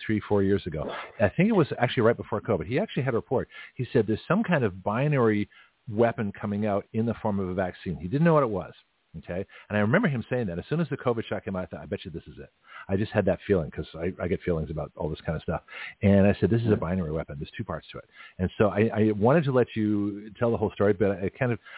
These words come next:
Speaker 1: I think I didn't wanna jump to the conclusion, but it, this is a binary weapon. And so you have one
Speaker 2: It is.
Speaker 1: plasmid, uh, which doesn't do anything. Uh, and then if you inject, uh, or another animal gets the other plasmid, doesn't do anything, just like you said. Um, but if you put 'em, now, can you put the, how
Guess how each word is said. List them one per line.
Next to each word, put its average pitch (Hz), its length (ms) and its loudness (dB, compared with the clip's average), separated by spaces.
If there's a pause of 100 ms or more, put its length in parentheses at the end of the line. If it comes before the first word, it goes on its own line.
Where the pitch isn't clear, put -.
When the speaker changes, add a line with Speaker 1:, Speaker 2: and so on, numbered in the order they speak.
(100)
Speaker 1:
I - 40 -6
think - 320 -4
I 120 60 0
didn't 135 140 4
wanna 120 160 4
jump 104 240 0
to 113 100 -4
the 101 60 -4
conclusion, 98 500 -2 (300)
but 107 160 4
it, 110 180 -2
this 131 160 2
is 127 140 2
a - 20 2
binary 95 320 0
weapon. 90 240 0 (500)
And 101 300 0
so 104 140 4
you 101 140 -2
have 90 160 -2
one 92 180 2
Speaker 2:
It 85 80 2
is. 90 80 4
Speaker 1:
plasmid, 127 340 -2 (420)
uh, 92 360 0
which 95 120 0
doesn't 95 200 -2
do 131 120 4
anything. 120 240 0 (360)
Uh, 92 540 0
and 95 120 0
then 98 80 4
if 98 140 0
you 104 60 4
inject, 98 460 2
uh, 90 680 0 (180)
or 95 160 0
another 98 300 4
animal 101 220 2
gets 90 120 -2
the 92 100 0
other 120 140 4
plasmid, 117 400 0
doesn't 90 220 -4
do 135 120 4
anything, 113 240 0
just 85 140 -12
like 98 160 -10
you 170 160 -4
said. 127 160 2 (540)
Um, 98 220 2
but 107 120 6
if 104 100 -4
you 110 60 -6
put 120 200 2
'em, 104 60 0 (220)
now, 123 260 2 (320)
can 123 140 -2
you 113 140 2
put 147 240 -2
the, 117 80 -6
how 156 240 0